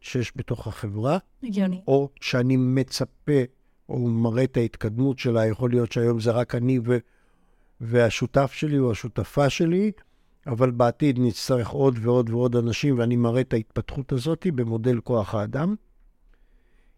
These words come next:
Speaker 1: אם רשמנו פטנטים, או אם יש לנו זכויות יוצרים, זה השלב הבא, כולל ההצגה של מי אנחנו,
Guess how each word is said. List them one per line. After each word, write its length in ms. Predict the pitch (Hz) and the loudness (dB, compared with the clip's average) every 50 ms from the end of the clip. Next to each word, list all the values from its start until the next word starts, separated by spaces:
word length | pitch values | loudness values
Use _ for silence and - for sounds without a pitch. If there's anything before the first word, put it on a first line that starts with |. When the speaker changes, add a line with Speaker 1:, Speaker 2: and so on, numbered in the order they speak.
| _ _ _ _ _ - | _ _ _ _ _ -2
Speaker 1:
אם 300 | 185 185 196 185 180 165 156 139 | 2 4 6 6 6 4 0 0
רשמנו 680 | 135 123 127 127 - - 143 135 127 127 131 123 120 110 - | 0 0 0 0 2 2 2 2 4 4 4 2 2 0 -2
פטנטים, 880 | - 120 - - 127 120 117 107 - - - 110 104 101 101 95 92 92 _ _ _ _ _ _ _ _ _ _ _ - | -6 -6 -4 -2 0 0 0 -2 -4 -6 -6 -6 -4 -4 -6 -8 -10 -12 _ _ _ _ _ _ _ _ _ _ _ -6
או 140 | - 120 131 | -2 0 0
אם 140 | 139 127 127 | 2 2 0
יש 160 | 120 - - | 0 0 2
לנו 200 | 123 127 127 113 | 2 2 2 2
זכויות 480 | - - - - 123 123 123 117 - 120 | 0 -4 -2 2 2 2 2 2 2 0
יוצרים, 640 | 117 104 - - - 123 131 123 117 107 101 98 - _ _ _ _ | 0 0 -2 -4 -4 0 0 2 2 0 -2 -4 -8 _ _ _ _
זה 200 | - 123 135 127 | -4 0 2 2
השלב 440 | 120 107 - - 120 117 117 110 107 | 2 0 0 0 0 2 2 2 0
הבא, 340 | 107 101 110 135 160 196 226 220 - - - _ _ _ _ _ _ | -2 -2 -2 0 2 2 2 0 -2 -10 -20 _ _ _ _ _ _
כולל 480 | - 135 127 127 127 139 151 170 202 196 - - _ _ _ - | -4 0 2 4 6 6 6 6 4 2 -2 -8 _ _ _ -6
ההצגה 760 | 135 123 117 113 - - 127 117 120 117 127 131 135 139 143 131 _ _ _ _ _ _ _ _ _ _ _ _ _ _ _ _ | -4 -4 -2 -4 -2 -2 -2 -2 2 4 4 4 4 2 0 -4 _ _ _ _ _ _ _ _ _ _ _ _ _ _ _ _
של 220 | - - 135 120 110 | -6 -4 -2 0 0
מי 440 | 113 123 135 143 156 165 175 175 | 0 0 2 4 4 4 4 4
אנחנו, 640 | 156 143 147 151 147 147 - - - 110 101 95 | 4 4 4 2 2 0 -2 -4 -6 -4 -4 -4